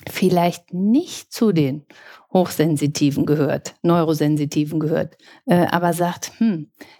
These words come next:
das klingt ja spannend, ne, wenn die da im Recruiting, äh, diese Ebenen mitnutzen. Vielleicht könnte ich diese Ebenen ja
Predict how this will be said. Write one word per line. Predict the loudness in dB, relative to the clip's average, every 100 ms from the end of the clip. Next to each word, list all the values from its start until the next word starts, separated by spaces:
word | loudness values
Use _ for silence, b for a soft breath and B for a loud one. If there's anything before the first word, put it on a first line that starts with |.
| -4
das | -4 -4
klingt | 0 2 2 0 -2
ja | -2
spannend, | -2 -6 -2 2 2 0 -2
ne, | -2 -2 0
wenn | -2 2
die | 2
da | 2
im | 0 0 0
Recruiting, | 0 -2 -2 0 0 0 0 2 0 -2 b b b
äh, | -2 0 2
diese | 2 2 2
Ebenen | 2 0 0 0 0
mitnutzen. | -2 0 -2 -2 -4 -4 -4 B B B B
Vielleicht | -2 2 2 2 0 -2 -6 -8
könnte | 0 0 0
ich | 0 0 -2 -4
diese | -6 -2
Ebenen | 0 2 0 -2 0
ja | 0 0